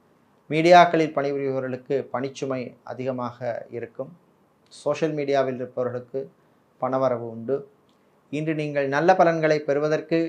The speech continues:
வழிபட வேண்டிய தெய்வ வழிபாடு விநாயகர் வழிபாடு. உங்களுக்கு அதிர்ஷ்டத்தை தருகின்ற நிறம் பிரவுன், அதிர்ஷ்டத்தை தருகின்ற எண் நான்கு. விருச்சிக ராசி அன்பர்களே, நினைத்ததை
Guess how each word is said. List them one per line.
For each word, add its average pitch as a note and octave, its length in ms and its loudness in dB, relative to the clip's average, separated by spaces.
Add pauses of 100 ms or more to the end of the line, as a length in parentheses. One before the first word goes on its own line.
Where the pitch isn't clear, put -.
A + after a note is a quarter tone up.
(220)
வழிபட F3 300 6 (100)
வேண்டிய D3 240 0 (120)
தெய்வ D3+ 280 0
வழிபாடு C3+ 460 2 (1000)
விநாயகர் E3 680 6
வழிபாடு. B2 420 -2 (200)
உங்களுக்கு B2+ 340 -6
அதிர்ஷ்டத்தை F#3 480 4
தருகின்ற D3+ 400 0
நிறம் D3+ 240 2 (360)
பிரவுன், D3+ 340 4 (200)
அதிர்ஷ்டத்தை D3+ 460 -2
தருகின்ற C3 380 -4 (1400)
எண் C#3+ 260 0 (340)
நான்கு. A#2 380 -4 (300)
விருச்சிக F#3 360 6 (120)
ராசி F3+ 360 12
அன்பர்களே, B2+ 440 -4 (1600)
நினைத்ததை E3 640 0